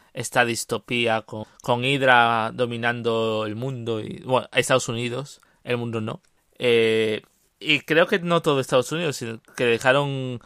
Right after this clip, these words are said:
una parcelita de California a, a los mutantes <laughs> y, y algo más por ahí. Y,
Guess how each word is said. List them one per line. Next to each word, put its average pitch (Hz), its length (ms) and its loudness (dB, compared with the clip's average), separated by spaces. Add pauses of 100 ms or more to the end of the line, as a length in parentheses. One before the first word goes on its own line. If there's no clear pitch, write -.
(180)
una 139 180 0
parcelita 123 600 2
de 113 280 0
California 113 880 -2
a, 107 600 -2 (340)
a 127 120 2
los 120 160 4
mutantes 139 880 -2
<laughs> - 180 -4
y, 190 220 6 (100)
y 151 120 4
algo 139 320 4
más - 400 -10 (640)
por 127 180 2
ahí. 123 220 0 (400)
Y, 170 260 4